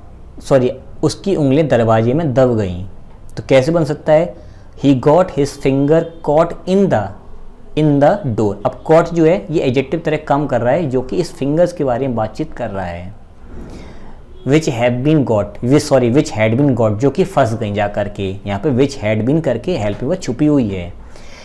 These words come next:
हेल्पिंग वर्ब कब ओमिट होती, कंजंक्शन कब ओमिट होते हैं, इसके बारे में डिटेल में मैंने वर्ब एडवांस में पढ़ा रखा, आप जा करके देख सकते हो। फिर एक और बात करें, उसने जल्दी से बच्चों को विद्यालय के लिए तैयार कर दिया है,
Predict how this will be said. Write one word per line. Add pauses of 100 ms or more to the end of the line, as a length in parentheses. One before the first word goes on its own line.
(180)
हेल्पिंग
वर्ब
कब
ओमिट
होती,
कंजंक्शन
कब
ओमिट
होते
हैं,
इसके
बारे
में
डिटेल
में
मैंने
वर्ब
एडवांस
में
पढ़ा
रखा,
आप
जा
करके
देख
सकते
हो। (1080)
फिर
एक
और
बात
करें, (320)
उसने
जल्दी
से
बच्चों
को
विद्यालय
के
लिए
तैयार
कर
दिया
है,